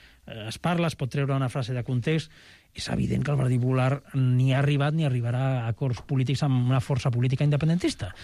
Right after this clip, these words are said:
Insisteixo, això no té res a veure amb el respecte a les persones i sempre i quan es compleixi la llei, etcètera. Però és que no, no tenim, no tenim res en comú i, per tant,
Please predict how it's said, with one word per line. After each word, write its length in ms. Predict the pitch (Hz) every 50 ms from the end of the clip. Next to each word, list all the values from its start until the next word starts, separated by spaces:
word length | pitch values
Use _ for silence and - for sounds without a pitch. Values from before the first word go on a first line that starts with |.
| - - - - - - - -
Insisteixo, 460 | - 147 123 127 127 - 269 214 170
això 160 | 127 - 196 208
no 120 | 214 226
té 120 | - 214 196
res 160 | 202 180 -
a 60 | 185
veure 200 | 190 214 233 247
amb 140 | 233 214 185
el 80 | 160
respecte 420 | 135 135 120 - - 190 151 - 175
a 40 | 156
les 160 | 147 135 -
persones 560 | - 143 127 - 214 233 233 233 220 165 -
i 100 | 147 127
sempre 260 | - - 147 135 147
i 40 | 143
quan 260 | - 160 180 208 - - - - - _ _ _ _
es 80 | - -
compleixi 460 | - 139 120 107 143 135 - - 139
la 100 | 123 113
llei, 300 | 127 165 196 208 208 165
etcètera. 400 | 123 - - 127 107 107 101 - - _ _ - - - - _ _ _
Però 220 | - 147 131 131
és 80 | 131 -
que 120 | - 151 139
no, 260 | 135 135 147 160 147 - -
no 80 | 139 135
tenim, 520 | - 131 135 147 147 143 135 123 117 110
no 140 | - 143 151 143
tenim 220 | 156 151 147 139
res 160 | 127 123 - 131
en 60 | 123
comú 220 | - 127 147 185 147 110 113
i, 120 | 113 117 110
per 140 | - 113 107
tant, 160 | - 120 123